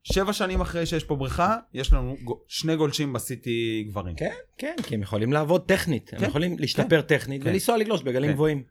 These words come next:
Speaker 1: תראה, ע-, ענת לדוגמה, היא הפתח של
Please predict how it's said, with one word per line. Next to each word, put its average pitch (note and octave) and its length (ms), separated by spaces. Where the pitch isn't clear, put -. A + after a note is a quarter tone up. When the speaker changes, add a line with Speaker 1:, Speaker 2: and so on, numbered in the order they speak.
Speaker 1:
תראה, D#3 180
ע-, C#3 40
ענת D#3+ 300
לדוגמה, D#3+ 560
היא B2 260
הפתח D#3 560
של A#2+ 420